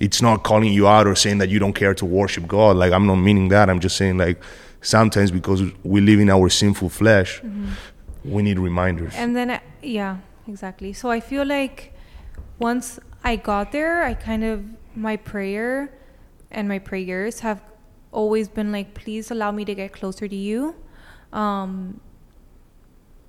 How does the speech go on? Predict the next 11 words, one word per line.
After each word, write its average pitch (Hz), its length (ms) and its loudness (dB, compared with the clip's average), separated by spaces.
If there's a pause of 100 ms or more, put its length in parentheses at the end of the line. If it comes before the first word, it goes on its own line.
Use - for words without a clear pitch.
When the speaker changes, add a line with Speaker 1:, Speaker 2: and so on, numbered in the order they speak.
(220)
Speaker 2:
like, 202 340 -6
I 220 120 -4
know 214 140 -2
you're 233 180 -2
there 220 180 -2
and 220 100 -2
I 214 60 -2
know 196 100 -4
you 202 160 -4
hear 202 260 -6
me, 254 320 -6